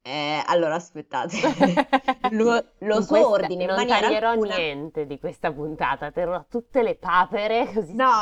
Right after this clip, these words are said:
Speaker 2: <laughs>
Speaker 1: dai, come? Non puoi farmi questo.
Speaker 2: Dai, vai, scherzo.
Speaker 1: Lo suo ordine in maniera alcuna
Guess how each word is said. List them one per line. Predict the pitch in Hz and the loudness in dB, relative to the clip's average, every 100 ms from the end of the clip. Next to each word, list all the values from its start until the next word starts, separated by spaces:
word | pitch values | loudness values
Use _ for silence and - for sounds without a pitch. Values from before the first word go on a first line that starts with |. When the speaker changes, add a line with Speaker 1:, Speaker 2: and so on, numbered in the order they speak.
| 202 | 2
Speaker 2:
<laughs> | |
Speaker 1:
dai, | 247 262 269 233 208 233 285 262 202 214 196 202 214 453 403 | 2 4 2 2 0 -4 -6 -6 -8 -8 -12 -10 -4 0 0
come? | 349 277 262 226 214 214 220 220 247 | 0 0 0 -2 -6 -10 -8 -6 -6
Non | 233 233 | -6 -6
puoi | 247 254 | -6 -6
farmi | - 107 160 | -8 -10 -12
questo. | 175 170 151 165 - 170 - | -6 -4 -4 -6 -10 -10 -10
Speaker 2:
Dai, | 165 143 131 | -12 -10 -10
vai, | 131 123 123 | -10 -12 -14
scherzo. | _ 131 117 _ _ _ _ _ | _ -20 -20 _ _ _ _ _
Speaker 1:
Lo | 190 190 | 0 2
suo | 185 311 339 | 4 4 6
ordine | 180 175 165 175 | 6 4 -2 -8
in | 175 | -8
maniera | 190 214 220 185 | -8 -8 -6 -6
alcuna | 185 - 254 220 226 | -8 -8 -10 -6 -6